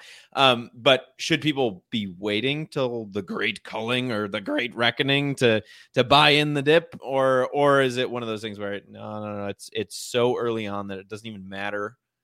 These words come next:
As long as you get in now, it doesn't even matter what the great reckoning looks like.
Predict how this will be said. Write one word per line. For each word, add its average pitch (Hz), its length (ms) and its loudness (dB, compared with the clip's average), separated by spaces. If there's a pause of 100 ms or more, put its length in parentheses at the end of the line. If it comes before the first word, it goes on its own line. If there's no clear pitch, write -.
(380)
As 98 160 -8
long 117 200 -6
as 113 80 -6
you 104 80 -14
get 110 160 -2
in 110 180 -4
now, 107 580 -2
it 101 120 -8
doesn't 113 160 -6
even 98 200 -8
matter 98 360 -4
what 95 160 -10
the 101 80 -10
great 95 280 -8 (140)
reckoning 98 460 -10
looks 107 320 -4
like. 98 400 -12